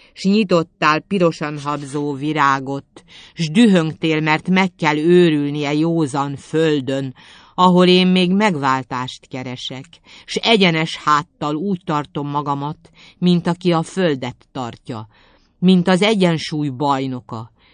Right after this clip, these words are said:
rekordere a reális létnek, de csak a nyomás tart, csak a magány, a gondok mozgó ólomköpenye, s viszem magammal. Gyöngyvirágot veszek, s nem megyek mégse hozzád.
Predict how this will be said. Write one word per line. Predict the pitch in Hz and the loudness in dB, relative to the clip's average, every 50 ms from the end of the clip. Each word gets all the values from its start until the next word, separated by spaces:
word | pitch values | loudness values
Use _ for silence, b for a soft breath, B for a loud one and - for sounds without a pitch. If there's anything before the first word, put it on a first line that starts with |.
| b | b
rekordere | b 165 180 208 214 214 - 165 156 156 160 147 147 143 147 147 143 | b 2 4 4 4 2 2 0 0 0 0 0 -2 -2 0 0 -2
a | 143 | 0
reális | 143 160 170 165 156 143 135 131 131 131 127 - - | 0 0 0 2 2 2 2 0 -2 -4 -6 -8 -8
létnek, | - 143 139 147 139 127 113 _ - 117 104 110 107 - _ b b b b b b | -6 -6 -4 -4 -4 -6 -8 _ -10 -10 -10 -10 -12 -16 _ b b b b b b
de | - 147 165 185 190 | -4 0 0 0 2
csak | 180 196 185 175 | 0 -2 -2 0
a | - 175 | 0 0
nyomás | 170 180 202 208 190 143 123 113 104 107 - - - _ | 0 0 0 0 0 0 0 -2 -4 -6 -10 -14 -16 _
tart, | - 110 107 110 117 113 - _ _ - _ _ _ _ _ _ | -12 -12 -10 -10 -12 -14 -16 _ _ -20 _ _ _ _ _ _
csak | - 175 156 - | -6 -6 -2 0
a | 165 165 | 0 0
magány, | 160 160 156 147 131 127 117 107 104 104 104 95 90 b b b b b b | 0 0 -2 -2 -2 -4 -4 -4 -6 -8 -12 -14 -16 b b b b b b
a | - 143 | -8 -4
gondok | 143 147 170 180 180 170 156 151 143 - - | -2 0 2 4 4 2 2 0 -2 -4 -6
mozgó | 147 151 160 160 139 123 117 127 139 135 131 127 | -4 -2 -2 -2 -4 -4 -6 -6 -4 -4 -4 -6
ólomköpenye, | - 156 147 143 143 131 123 127 110 - 139 123 110 - 123 120 120 117 110 117 117 b b b | -4 -4 -2 -2 -2 -4 -6 -8 -10 -12 -12 -12 -10 -10 -10 -8 -8 -8 -10 -12 -14 b b b
s | - - | -8 -4
viszem | - 175 180 185 175 - - 127 127 | -2 0 0 0 -2 -4 -6 -6 -6
magammal. | 123 123 120 120 117 110 113 110 107 107 107 104 104 107 104 98 b b b b b b b b b b b b b _ | -6 -6 -8 -8 -8 -8 -8 -8 -8 -8 -8 -10 -10 -10 -12 -14 b b b b b b b b b b b b b _
Gyöngyvirágot | - 170 208 208 202 185 170 165 160 156 143 143 135 127 139 135 - | 0 2 4 4 4 2 0 0 0 0 0 0 -2 -4 -8 -10 -10
veszek, | 123 123 131 - - - 117 120 - _ _ _ _ _ _ _ _ _ _ | -10 -10 -10 -10 -12 -12 -14 -14 -16 _ _ _ _ _ _ _ _ _ _
s | _ - | _ -10
nem | - 175 165 160 143 | -6 -4 -4 -2 -4
megyek | 131 123 123 123 123 117 - | -4 -6 -8 -8 -10 -10 -10
mégse | 139 135 127 113 - - - 123 | -10 -10 -10 -10 -12 -14 -12 -12
hozzád. | 113 120 123 117 110 120 120 123 101 101 107 | -12 -10 -12 -12 -14 -14 -12 -10 -10 -10 -12